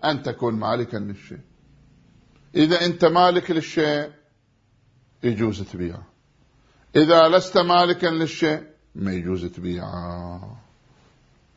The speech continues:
واضح إن شاء الله. ثم يأتي بتفصيل دقيق عميق،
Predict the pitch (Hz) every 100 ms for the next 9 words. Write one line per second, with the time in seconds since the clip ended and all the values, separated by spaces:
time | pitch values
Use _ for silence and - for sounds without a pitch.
0 | _ _ _ _ _ _ _ _ _ _
1 | _ _ _ _ _ - 98 110 135 123
2 | 127 110 110 107 104 101 98 - _ _
3 | _ _ _ _ _ _ _ _ _ _
4 | _ _ 123 _ _ _ _ _ _ _
5 | - - 101 98 90 92 - - 87 85
6 | 82 - 82 - - 101 104 110 98 87
7 | - 92 98 - 98 92 85 85 95 107
8 | 101 -